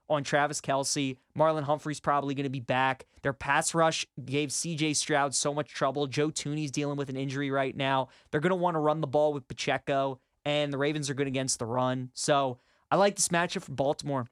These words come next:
I just, you know me, I'll tell you if I think, uh, you should bet against the Ravens, even though I'm a fan. I'm very scared of every game. I was scared last week of Houston.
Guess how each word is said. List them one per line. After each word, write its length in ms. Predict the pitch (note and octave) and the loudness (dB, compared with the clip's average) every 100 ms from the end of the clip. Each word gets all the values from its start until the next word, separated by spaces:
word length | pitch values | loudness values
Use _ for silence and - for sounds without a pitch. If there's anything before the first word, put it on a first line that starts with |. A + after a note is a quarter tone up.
| _ | _
I 80 | D#3 | -2
just, 320 | D#3 F3 - - | 0 0 -2 0
you 140 | F#3 | 2
know 180 | C4+ A#3+ | 4 4
me, 380 | G3+ F#3 G3 G3+ | 4 2 2 0
I'll 140 | - G3+ | 2 2
tell 260 | - F#3+ | 4 4
you 180 | F#3+ G3 | 4 2
if 40 | F3 | 4
I 160 | F3+ | 2
think, 240 | F3 F3+ - - | 2 -2 -4 -6
uh, 100 | C#3 | -4
you 160 | F3+ E3+ | -2 -2
should 160 | D3+ | 0
bet 160 | D3 E3 | 0 0
against 300 | E3 D#3+ - | -2 -4 -4
the 40 | |
Ravens, 400 | D3+ D#3 E3 D#3+ | 0 0 0 -4
even 160 | D#3 D#3+ | -4 0
though 120 | D#3 | 0
I'm 100 | D3+ | -2
a 40 | |
fan. 460 | B2+ D3+ D3+ D#3+ D#3+ _ _ - | -4 -2 0 0 -2 _ _ -2
I'm 140 | E3 | 0
very 300 | D3 F3 F3 | 2 2 2
scared 500 | D#3 - D#3 D#3+ E3+ | -2 0 2 2 0
of 140 | D3 C#3 | 0 2
every 260 | C#3+ D#3 | 0 0
game. 300 | C#3 D3 D#3+ | 0 0 2
I 60 | D#3+ | 0
was 120 | C#3 | 0
scared 300 | - D#3+ D#3 | -2 -2 0
last 320 | D3 D3 - | 0 0 -2
week 180 | D#3+ - | -8 -8
of 80 | B2+ | -10
Houston. 500 | D#3+ E3 - F#3 | -8 -8 -6 -6